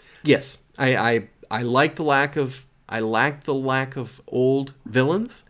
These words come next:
because they rely on them too much, particularly the Daleks,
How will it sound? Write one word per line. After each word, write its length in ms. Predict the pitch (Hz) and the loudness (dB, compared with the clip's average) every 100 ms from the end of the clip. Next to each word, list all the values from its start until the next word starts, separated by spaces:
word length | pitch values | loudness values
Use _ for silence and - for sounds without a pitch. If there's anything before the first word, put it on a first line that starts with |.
| _ - | _ -8
because 280 | 123 120 | -4 -2
they 100 | 117 | -2
rely 400 | 110 104 107 110 | -2 -2 0 0
on 120 | 120 127 | 0 0
them 140 | 127 | -2
too 180 | 127 131 | -2 0
much, 440 | 143 214 - - _ _ | 0 -2 -8 -12 _ _
particularly 460 | - 127 131 143 147 | -16 -12 -4 -2 0
the 120 | 135 | 0
Daleks, 480 | 101 113 135 - | 2 0 -2 -8